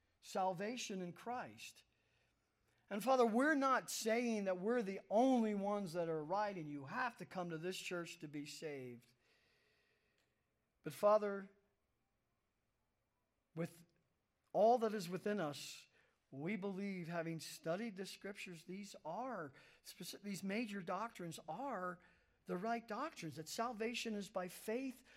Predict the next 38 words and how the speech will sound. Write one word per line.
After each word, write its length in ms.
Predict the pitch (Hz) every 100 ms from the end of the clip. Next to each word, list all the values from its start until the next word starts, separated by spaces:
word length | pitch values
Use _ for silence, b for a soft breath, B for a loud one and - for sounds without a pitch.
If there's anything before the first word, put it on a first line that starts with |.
| B -
alone 520 | 185 190 226 262 247
in 100 | 190
Christ 440 | - 254 254 240
alone. 320 | 214 220 277 247
It's 140 | -
justification 840 | - 226 - 208 220 226 220 226 202
by 160 | 196
faith. 380 | 202 254 311 233 B B B B
Uh, 140 | 202 - B B 208
in 100 | 180
fact, 320 | - 247 233
Lord, 200 | 226 208
it's 120 | 185
so 460 | - - 302 349 311
obvious 540 | 349 349 190 190 -
in 100 | 202
your 140 | 196
word, 260 | 190 277 262
I 140 | 214 311
just 220 | 254 -
can't 240 | 233 214
believe 320 | 202 190 196 - B B
that 120 | 185
people 260 | - 202 190
just 240 | 143 175
can't 320 | - 185 190 180
grasp 480 | 233 330 - -
it. 80 | 165
Other 160 | 160 190
people, 380 | 233 220 226 B B B B
uh, 120 | 190
in 120 | 202 196
these 200 | 202 -
false 320 | 196 202 208
religions 400 | 208 220 220 -
can't 320 | - 247 214
grasp 500 | 247 381 - -
it, 80 | -